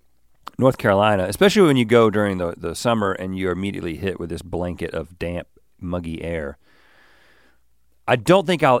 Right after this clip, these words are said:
ever lose the sensation that I am home, that I'm, like, really, really,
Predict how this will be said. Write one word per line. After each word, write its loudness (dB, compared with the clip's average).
ever 4
lose 6
the 2
sensation -4
that -2
I 0
am -6
home, -4
that 0
I'm, 2
like, -2
really, 2
really, 0